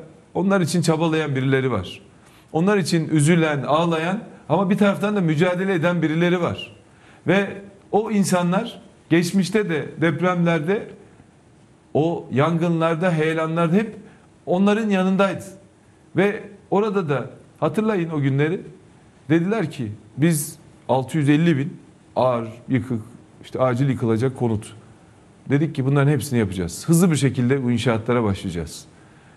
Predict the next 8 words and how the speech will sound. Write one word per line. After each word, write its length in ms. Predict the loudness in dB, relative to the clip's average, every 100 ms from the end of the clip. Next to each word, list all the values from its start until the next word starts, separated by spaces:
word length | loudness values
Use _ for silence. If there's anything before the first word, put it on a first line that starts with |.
| -2
Ve 260 | 0 0 -2 -14 -20 -20 _ _ _ -8
kimse 500 | 0 0 2 0 -2 -10 -20 _ _
memleketinden 680 | -2 2 2 2 0 0 2
olmayacak. 440 | 2 0 0 -2 -10 -16 -20 -20 -10
Kimse 320 | 0 2 4 4
yerinden, 440 | 4 2 2 2
yurdundan 460 | 2 2 2 2 2
olmayacak. 480 | 2 0 -2 -4